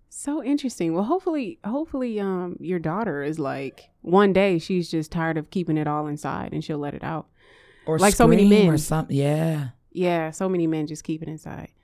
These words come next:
Speaker 2: Oh,
Speaker 1: Actually,
Speaker 2: absolutely.
Speaker 1: did you hear that, um, Breakfast Club interview with, uh, Doctor Jess? Ask Doctor Jess?
Speaker 2: And what'd she say?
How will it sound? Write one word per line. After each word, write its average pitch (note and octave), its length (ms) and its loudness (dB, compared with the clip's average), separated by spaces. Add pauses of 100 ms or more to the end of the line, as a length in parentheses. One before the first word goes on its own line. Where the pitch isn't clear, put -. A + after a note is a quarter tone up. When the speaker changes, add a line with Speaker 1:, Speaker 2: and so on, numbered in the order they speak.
(300)
Speaker 2:
Oh, G3 200 8
Speaker 1:
Actually, C3 180 2 (220)
Speaker 2:
absolutely. D#3 1120 2
Speaker 1:
did C4+ 160 -2
you G4 80 2
hear F4 260 -4
that, D4+ 280 -4
um, G#3+ 260 -6
Breakfast F#3+ 360 -6
Club B3 300 -6 (100)
interview A#3+ 560 -4
with, F#3+ 360 -6
uh, F3 280 -4
Doctor E3+ 320 -6
Jess? F3 400 -8 (320)
Ask F3 360 -6
Doctor E3+ 300 -8
Jess? F#3 360 -12 (720)
Speaker 2:
And F3 140 6
what'd G3+ 160 6
she - 160 2
say? A#2 460 0